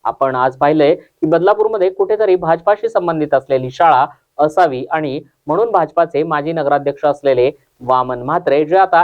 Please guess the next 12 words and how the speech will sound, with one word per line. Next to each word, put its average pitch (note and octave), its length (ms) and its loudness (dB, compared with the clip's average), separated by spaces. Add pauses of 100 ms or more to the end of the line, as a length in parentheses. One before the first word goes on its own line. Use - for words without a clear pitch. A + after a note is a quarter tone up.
एकनाथ F#3 400 -2
शिंदे F#3 400 0 (340)
यांच्या F#3+ 440 2
जवळ E3+ 240 2
आहेत, D3 280 2 (360)
हे D#3+ 200 2
सकाळच्या E3+ 600 0
मोहिनी F3+ 500 -2
जाधव D#3+ 440 2 (340)
नावाच्या F3+ 420 0
पत्रकार D#3 420 -2
महिला D3+ 460 0